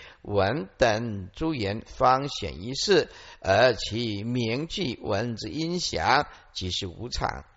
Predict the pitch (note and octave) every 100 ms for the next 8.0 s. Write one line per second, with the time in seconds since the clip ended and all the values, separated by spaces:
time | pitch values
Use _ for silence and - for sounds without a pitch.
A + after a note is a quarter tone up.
0 | - F#3+ F3+ - - - E3+ A#2+ G2 F3
1 | F#3 - - - - _ _ _ _ _
2 | _ _ - G#2 D3 D3 - - - -
3 | F#3 F#3 F#3+ G#3 G#3 A3 C#4 - - _
4 | _ _ _ _ - F#3 D#3 - - -
5 | D4 B3+ F#3+ F3 - - B2 G#2+ A2 A#2
6 | B2+ D#3+ F3 - - - - D3 G#3 A#2+
7 | F2+ A#2 A2+ - F#3 F#3+ G3+ - C#4